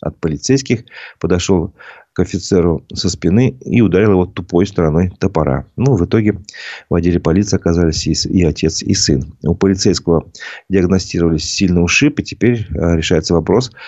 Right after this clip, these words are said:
о возбуждении уголовного дела о применении насилия и оскорблении представителей власти. А, тем временем в Уфе в суд передали дело на бывшего полицейского за передачу сведений об умерших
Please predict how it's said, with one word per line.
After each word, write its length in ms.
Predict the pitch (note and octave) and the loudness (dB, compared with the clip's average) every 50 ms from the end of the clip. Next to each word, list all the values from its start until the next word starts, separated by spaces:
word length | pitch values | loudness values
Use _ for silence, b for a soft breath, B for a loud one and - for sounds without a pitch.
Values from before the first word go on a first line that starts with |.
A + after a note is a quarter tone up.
| B B B B B B B B | B B B B B B B B
о 80 | - G#2 | 0 2
возбуждении 540 | G#2+ G2+ G2 G2 G2+ E2 F2+ G2 G#2+ A#2+ | 2 2 2 0 0 2 2 2 2 2
уголовного 480 | B2 G2+ F#2 F2+ F2+ F#2 G2+ A#2+ B2+ B2+ | 2 2 2 4 4 4 4 4 2 2
дела 400 | F#2+ F2 F2+ F2+ G2 A2+ A2+ G2+ G2 - | 2 2 2 2 2 0 0 -4 -10 -10
о 80 | - E2 | -10 -10
применении 480 | - - F#2+ E2+ E2+ E2+ E2+ F2 G2 G2+ | -4 -4 -2 -2 0 0 0 0 0 2
насилия 520 | G2 F2+ D#2 - - - E2+ F2+ G#2+ A2 G#2 - - | 2 0 0 -2 -2 -2 0 2 2 0 0 -2 -4
и 60 | - | -2
оскорблении 1200 | E2 D#2 D#2+ - D#2+ D2+ D2 D2 D#2 - _ _ _ _ _ - D#2+ E2+ F#2 G2+ G#2 F#2+ G2 G2+ - - - - | -2 -2 -2 -2 -2 -2 -2 -2 -6 -8 _ _ _ _ _ -2 0 2 4 4 4 2 0 -4 -12 -16 -4 -2
представителей 580 | G#2 G2+ - - - D2+ C#2+ D2+ D2+ - E2 | -2 -2 0 0 -2 0 0 -2 -4 -2 -2
власти. 440 | D#2+ G2 F#2+ D2 C2 - - - - _ _ _ _ _ _ _ _ _ _ _ _ _ _ _ _ _ _ B B B B B B B B B B B B B B B _ | 0 2 2 0 0 -4 -6 -12 -16 _ _ _ _ _ _ _ _ _ _ _ _ _ _ _ _ _ _ B B B B B B B B B B B B B B B _
А, 300 | A#2 A2+ A2+ A#2 A#2 A2 | 0 2 2 2 2 0
тем 200 | - - D#3 D#3 | 2 2 2 2
временем 460 | D3+ D3+ D3+ D3 C3+ B2+ B2 A2 A2 A2 G2+ F#2 F2+ B | 4 4 4 4 4 4 2 2 2 2 2 2 0 B
в 100 | - A2+ | 2 2
Уфе 240 | B2+ B2+ - C3 A#2 | 0 2 2 0 0
в 80 | - | 0
суд 260 | - - B2+ B2 B2 - | 0 -2 -2 -2 0 0
передали 380 | A2 A2 A2 G2+ A2 G#2+ G#2 | 0 0 2 4 4 4 4
дело 300 | G2+ F#2+ A2 G#2+ G2+ G2+ | 2 2 2 4 4 4
на 100 | G2 A#2+ | 2 0
бывшего 400 | B2 A2+ G2+ F2+ - - G#2 G#2 | 0 0 0 -2 0 -2 -4 -2
полицейского 640 | G2+ - B2+ B2+ B2+ C3 - D3 C#3+ - - C#3+ C#3 | 0 2 0 0 2 2 2 2 2 2 2 0 2
за 160 | C3 A#2 C3 C#3 | 2 2 0 2
передачу 400 | C#3 A#2+ G#2+ G2 G2+ F#2+ G2 F2+ | 2 2 4 4 2 0 0 -6
сведений 560 | - - A2 A#2 A2+ A#2+ A2 A#2+ A#2+ G#2+ - B B B B B B | -2 0 0 0 0 0 0 0 0 0 -2 B B B B B B
об 200 | - A#2+ G2+ F#2+ | -2 0 0 0
умерших 580 | F#2 F2 E2+ F#2 A2 A2+ - - A#2 - - | 0 2 2 2 2 0 0 -2 -2 -4 -4